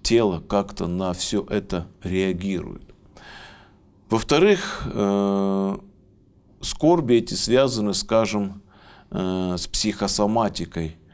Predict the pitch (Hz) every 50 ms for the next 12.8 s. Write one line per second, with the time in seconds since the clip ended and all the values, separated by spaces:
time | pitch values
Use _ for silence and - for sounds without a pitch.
0 | - - - _ - 90 90 98 98 98 98 98 95 90 - 95 90 95 98 92
1 | 98 101 98 90 87 87 90 90 90 85 92 95 95 - 135 151 156 151 147 -
2 | - - - - - - _ _ - - - 156 180 180 170 - - - 117 127
3 | 127 - - 127 120 117 110 - 104 101 - - - - 120 127 135 143 147 143
4 | 139 - - - - - - - - 101 101 101 104 101 - - - 110 104 101
5 | - - 95 92 90 92 - - 104 98 98 98 98 104 113 117 117 117 123 120
6 | - - - - - - - - - - - - - - - _ - 98 95 95
7 | 92 92 95 - - 107 101 101 98 98 - - 123 131 131 123 127 117 113 120
8 | 120 98 95 107 104 - 104 104 104 101 104 - 107 110 107 117 139 143 135 -
9 | - - 139 131 113 107 104 101 - - 95 - 110 107 95 - 113 123 135 139
10 | 135 123 101 98 104 101 98 107 110 - - - 101 90 98 123 131 131 127 123
11 | - - 104 101 101 101 104 101 - 90 - 98 98 - - 104 101 110 127 131
12 | 131 113 - - 101 92 87 92 110 110 107 104 98 98 92